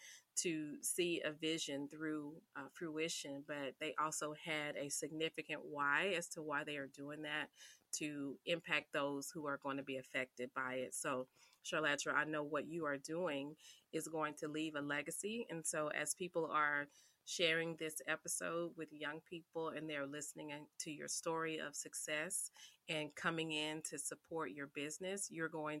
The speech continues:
to see more and more fruits of your labor and fruits of your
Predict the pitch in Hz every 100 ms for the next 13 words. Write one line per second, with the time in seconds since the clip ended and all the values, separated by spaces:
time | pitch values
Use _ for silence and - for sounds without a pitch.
0 | - 151 143 143 - - - 165 156 156
1 | 156 151 147 156 151 139 - 156 143 -
2 | - - - - _ 170 151 143 143 143
3 | 147 156 151 156 - - - _ 160 147
4 | 143 139 165 151 - - 151 143